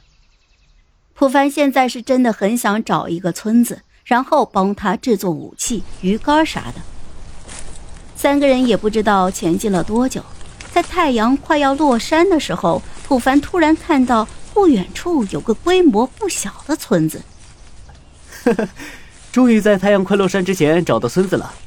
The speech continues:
Speaker 2: 来来来，我们赶紧过去了。
Speaker 1: 木婉和吴老二两个人也很激动，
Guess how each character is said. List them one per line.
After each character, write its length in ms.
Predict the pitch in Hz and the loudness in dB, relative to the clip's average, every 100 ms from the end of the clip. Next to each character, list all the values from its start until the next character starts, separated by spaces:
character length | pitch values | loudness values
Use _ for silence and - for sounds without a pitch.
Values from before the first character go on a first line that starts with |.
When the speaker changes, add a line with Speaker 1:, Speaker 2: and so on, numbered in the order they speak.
| - - | -8 0
Speaker 2:
来 100 | 180 | 2
来 100 | 190 | 2
来， 160 | 185 - - - | 0 -6 -14 -2
我 80 | 135 | 0
们 80 | |
赶 160 | 147 196 | 2 0
紧 80 | 185 | 2
过 160 | 240 | 2
去 120 | 220 113 | 2 -2
了。 120 | - - - - - - - - - - - - - - - - | -8 -20 -20 -20 -20 -20 -20 -20 -20 -20 -20 -20 -20 -20 -8 2
Speaker 1:
木 220 | 302 269 | 4 6
婉 220 | 226 220 | 4 2
和 160 | 220 226 | 0 0
吴 160 | 240 | 2
老 140 | 277 202 | 4 4
二 260 | 233 269 | 2 2
两 240 | 233 190 180 | 2 2 0
个 120 | 208 | 0
人 260 | 196 208 | 0 0
也 160 | 226 311 | 0 0
很 220 | - 185 | 0 -4
激 180 | - 180 | -2 -6
动， 180 | 180 | -6